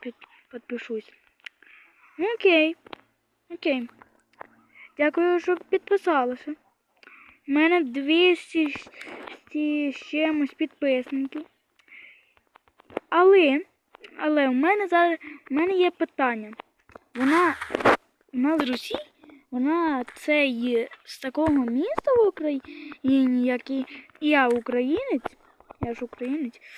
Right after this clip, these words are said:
ем, цей, на місці, в нас є така, е, на тому місці, там, де говорить російською мовою, чи вона москалька?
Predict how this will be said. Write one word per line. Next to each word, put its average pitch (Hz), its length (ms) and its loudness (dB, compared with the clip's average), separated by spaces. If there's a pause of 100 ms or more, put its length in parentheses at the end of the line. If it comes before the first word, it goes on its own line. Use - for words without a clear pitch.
(400)
ем, 247 640 -2
цей, 233 520 -4 (1160)
на 269 200 2
місці, 330 480 2 (640)
в 262 40 -4
нас 262 560 0
є 285 100 0
така, 285 440 -2 (460)
е, 247 480 -4
на 269 240 -2
тому 269 400 -2 (320)
місці, 262 440 0
там, 254 240 -2
де 254 80 0
говорить 262 800 -2 (140)
російською 359 800 -6 (180)
мовою, 262 380 2
чи 277 920 -6 (1080)
вона 247 140 -6
москалька? 294 440 -8